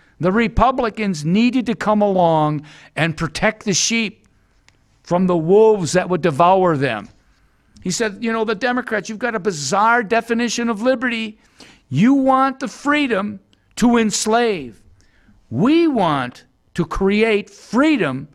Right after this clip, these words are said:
for the slaves to be free." And this is what separated, in this time period, the Republicans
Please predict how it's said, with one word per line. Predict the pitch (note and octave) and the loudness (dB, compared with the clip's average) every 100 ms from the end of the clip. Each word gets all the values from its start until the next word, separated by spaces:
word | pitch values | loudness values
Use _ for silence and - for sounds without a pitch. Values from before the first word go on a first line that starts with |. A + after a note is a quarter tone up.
| _ _ _ | _ _ _
for | - E3 | -6 -4
the | D#3+ | -2
slaves | - - F#3 G#3 G#3 G3 - | -2 -2 0 2 0 -2 -2
to | F3+ | 0
be | F3+ | 0
free." | E3 - E3 G3 G3 D3+ - _ _ _ _ _ _ | -2 -2 -2 0 -2 -8 -14 _ _ _ _ _ _
And | F2+ G2 | -12 -4
this | G3 D#4 D4 | -2 -2 -4
is | F#3+ | -2
what | G3 D#3 - - - | -2 -4 -12 -20 -12
separated, | - A3+ A3 E3+ C#3 G#2+ G2 F2 _ _ _ _ _ _ _ _ - _ _ _ | -2 -2 0 -2 -2 -4 -8 -16 _ _ _ _ _ _ _ _ -20 _ _ _
in | A#2+ | 2
this | D#3 C4 - | 2 2 -2
time | D3+ B2+ A2+ | -4 -4 -8
period, | A#2+ A#2 A2 - G#2+ | -12 -12 -12 -16 -12
the | A#2+ | -6
Republicans | C3 B2 D3 D3 D3+ - C#3+ C3+ - | -4 -2 -2 -2 -6 -6 -8 -10 -14